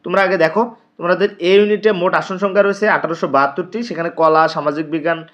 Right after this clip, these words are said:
আইন ও চারুকলা, এগুলো থেকে রয়েছে। So, তো আপ-, তোমরা ধরে রাখো, তোমরা যারা,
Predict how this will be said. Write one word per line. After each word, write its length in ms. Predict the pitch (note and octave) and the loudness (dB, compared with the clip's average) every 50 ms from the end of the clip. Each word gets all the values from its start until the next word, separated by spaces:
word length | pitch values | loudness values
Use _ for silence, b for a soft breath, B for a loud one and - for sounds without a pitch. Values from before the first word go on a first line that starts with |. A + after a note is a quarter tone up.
| b b b b b b | b b b b b b
আইন 200 | B2+ C#3+ D#3 D#3+ | -2 -2 -2 -2
ও 40 | D#3+ | -2
চারুকলা, 680 | - F3 D#3+ D#3 D#3+ D#3+ D3+ D#3 D#3 D#3 D#3+ - - B B B - | 0 2 2 2 2 2 2 2 2 2 2 0 -4 B B B -6
এগুলো 200 | D3+ D3 E3+ F3+ | -4 -2 -2 0
থেকে 200 | F#3+ F#3+ E3 D#3 | 0 0 0 2
রয়েছে। 260 | C#3 C#3 C#3 - A3+ | 0 0 0 -2 -4
So, 200 | A#3 A#3 A3+ G#3+ | -4 -2 -2 0
তো 100 | A3 G#3+ | 2 2
আপ-, 200 | G3 F3+ F3 - - | 2 2 0 -2 -4
তোমরা 280 | F#3 F#3 G3+ G#3+ G#3 - - - - - | 0 2 2 2 2 -2 -12 -12 -6 -2
ধরে 160 | C#3+ E3 F3+ | 0 2 2
রাখো, 240 | F#3 F3 E3+ F#3 G#3 | 2 2 2 0 -2
তোমরা 240 | F#3+ F3+ F3 F3 | -2 -2 -2 0
যারা, 500 | E3 F3 F3 F3+ F3+ E3+ E3+ - - _ | 2 4 4 4 4 4 2 -2 -10 _